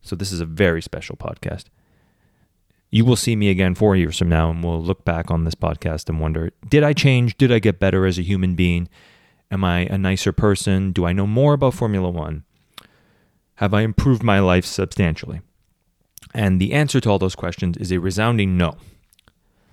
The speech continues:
But anyways, that's what we have therapy for. We have therapy to improve as people, therapy to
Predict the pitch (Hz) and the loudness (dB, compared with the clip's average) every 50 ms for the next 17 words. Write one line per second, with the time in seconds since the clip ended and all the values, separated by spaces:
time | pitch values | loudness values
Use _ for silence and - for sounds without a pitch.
0 | _ - 117 117 107 92 85 82 80 95 90 - 110 104 101 101 95 87 - - | _ 2 2 4 4 2 0 -2 -4 -6 -6 -4 -2 0 2 2 2 0 0 -2
1 | 90 78 71 82 - 82 - - - 78 76 76 - - 82 - - - 90 87 | -4 -4 -4 -8 -14 -18 -18 -16 -16 -14 -4 -2 0 0 0 -2 -4 -4 -2 -2
2 | 85 - 87 90 87 - - 85 80 - - 90 85 80 85 - - - 98 95 | -2 -2 -4 -6 -6 -4 -6 -6 -6 -4 -2 -2 0 0 -2 -4 -2 -2 -2 -2
3 | - 98 101 - - - - - - - _ _ _ _ _ _ _ _ _ _ | 0 -2 -2 -4 -6 -12 -20 -20 -20 -20 _ _ _ _ _ _ _ _ _ _
4 | _ _ _ _ _ _ _ _ _ _ _ _ _ - - 101 92 87 - 101 | _ _ _ _ _ _ _ _ _ _ _ _ _ -2 2 2 2 4 2 2
5 | 92 85 - - - - 87 82 80 80 80 | 0 0 0 -2 -2 0 0 0 0 -2 -4